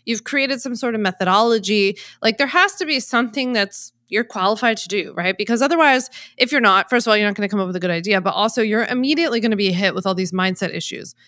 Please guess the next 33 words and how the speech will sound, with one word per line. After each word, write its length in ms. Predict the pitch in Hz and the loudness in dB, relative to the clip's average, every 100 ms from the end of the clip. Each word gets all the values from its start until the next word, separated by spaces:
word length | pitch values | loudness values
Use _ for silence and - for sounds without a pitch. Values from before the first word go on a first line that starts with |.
| _ - | _ -8
about, 300 | 190 202 175 | 0 2 2
like, 240 | 185 175 - | 0 -2 0
"I'm 140 | 196 | 0
not 160 | 202 180 | 0 0
qualified 420 | 196 180 175 170 | 2 0 0 -4
to 60 | 185 | -2
do 180 | 285 277 | -2 2
this," 260 | 240 233 | 2 2
or, 140 | 190 151 | -2 -2
"I 120 | 180 | -2
don't 80 | 190 | -2
know 80 | |
what 80 | 170 | -4
I'm 80 | 156 | -4
talking 380 | 208 254 247 220 | 0 0 0 -2
about." 360 | 202 190 190 - _ _ _ _ _ _ | 2 2 2 -4 _ _ _ _ _ _
Now, 380 | 240 247 233 190 - | 2 4 4 0 0
what 180 | 240 | 2
I'm 160 | 240 233 | 2 0
not 320 | 247 330 427 | 2 2 2
talking 400 | 302 214 202 208 | 2 2 2 -2
about 260 | 185 185 180 | 2 2 2
is 60 | |
that 100 | 196 | 0
you 120 | 202 233 | 0 0
have 160 | 233 | 0
to 80 | 233 | 0
be 80 | 247 | 0
an 100 | 220 | 2
absolute 500 | 220 233 - 240 233 | 2 2 2 2 2
one 100 | 214 | 0
hundred 240 | 202 220 214 | 0 0 0
percent 400 | 226 214 202 | -2 0 0